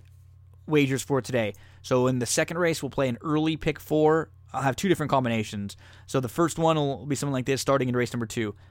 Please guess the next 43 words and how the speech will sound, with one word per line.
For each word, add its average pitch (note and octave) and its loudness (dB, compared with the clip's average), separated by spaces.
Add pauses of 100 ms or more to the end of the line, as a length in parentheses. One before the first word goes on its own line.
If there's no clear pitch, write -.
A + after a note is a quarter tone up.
(380)
Two G3+ 0
seven F#3 2 (800)
with D#3+ 2 (240)
three C#3+ 0
five B2 0
six - -10
seven, F3+ 2 (460)
with A#2 -4
one D#3 0
four D#3 2
eight D3 -4
nine, C3 -4 (180)
with B2+ -4
six - -4
nine C3 -2
ten. A#2+ -4
That's A#2 -6
races A#2 -4
two, B2+ -4
three, A#2+ -2
four, A2+ -4
and A#2+ -4
five. G#2 -10 (500)
And C3 -4
then B2 -2
the A#2+ -2
next B2 -4
one C3 -2
will A#2+ -2
be A#2 -2
something A#2 -4
like G#2+ -4 (120)
two D3+ -4
six - -2
seven C3+ 0 (240)
with A#2 -2
three B2+ -2
seven, B2+ -2 (220)
with A2 -4
one B2+ 0
four C3 0
eight B2 0
nine, A#2 -4